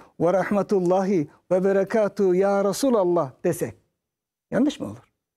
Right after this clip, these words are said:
O yüzden selam toplumu, ben kavramlara girmeyeyim dedim ama kavramsız da olmuyor. Bak hocam da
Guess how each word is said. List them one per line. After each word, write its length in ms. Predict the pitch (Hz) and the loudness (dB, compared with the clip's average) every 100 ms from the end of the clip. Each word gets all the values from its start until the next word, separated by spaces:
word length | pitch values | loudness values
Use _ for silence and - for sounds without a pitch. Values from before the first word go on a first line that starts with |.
| _ _ _ _ _ _ _ _ _ - | _ _ _ _ _ _ _ _ _ -2
O 80 | 226 | 0
yüzden 460 | 269 214 294 320 - _ _ _ _ | 2 2 0 -2 -6 _ _ _ _
selam 640 | - - 180 233 285 262 | -8 -2 2 2 2 0
toplumu, 600 | - 170 - 180 165 113 - _ _ _ _ _ | -2 -2 0 0 0 -2 -8 _ _ _ _ _
ben 240 | 180 202 - - | -2 0 -4 -10
kavramlara 580 | - 170 196 196 196 202 | -4 0 0 0 0 0
girmeyeyim 500 | 185 196 208 214 196 | 0 0 0 0 -2
dedim 180 | 190 269 | 0 0
ama 220 | 247 139 | 0 -2
kavramsız 540 | - 170 190 190 294 226 | -2 0 0 0 0 0
da 60 | |
olmuyor. 440 | 202 180 160 123 113 | 2 2 0 -2 -4
Bak 160 | - - - _ | -6 -6 -8 _
hocam 340 | - 165 220 202 | -4 0 0 0
da 180 | 185 | -2